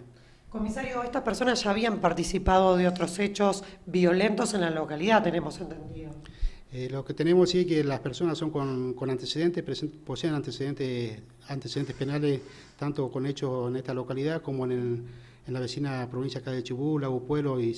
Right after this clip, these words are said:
Speaker 2: y los alrededores, donde esta gente sí está en estado detenida por, por diferentes hechos, ¿cierto?
Speaker 1: Ujú.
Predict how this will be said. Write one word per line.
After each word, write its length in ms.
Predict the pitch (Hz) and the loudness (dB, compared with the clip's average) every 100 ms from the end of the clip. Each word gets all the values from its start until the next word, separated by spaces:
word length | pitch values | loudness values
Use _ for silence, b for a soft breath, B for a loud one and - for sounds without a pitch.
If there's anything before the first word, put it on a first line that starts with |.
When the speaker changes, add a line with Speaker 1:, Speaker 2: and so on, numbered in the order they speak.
| - | -6
Speaker 2:
y 100 | 123 | -8
los 80 | |
alrededores, 500 | 123 120 127 127 147 | -6 -4 -4 -2 -2
donde 180 | 135 131 | -2 -2
esta 160 | 131 127 | -6 -8
gente 320 | - 135 131 | -6 -6 -6
sí 280 | 120 131 123 | -6 -6 -8
está 260 | 127 - 131 | -12 -10 -6
en 60 | 131 | -4
estado 360 | - 139 131 | -4 -4 -4
detenida 640 | 123 123 131 151 156 131 120 | -4 -2 -2 0 0 -2 -6
por, 380 | 120 117 110 - B B | -8 -8 -8 -12 B B
por 120 | - | -4
diferentes 360 | 127 - 139 139 | -2 -2 -2 -2
hechos, 200 | 110 98 | -4 -8
¿cierto? 240 | 131 120 - - | -10 -10 -14 -16
Speaker 1:
Ujú. 420 | 202 185 175 - | -8 -8 -6 -8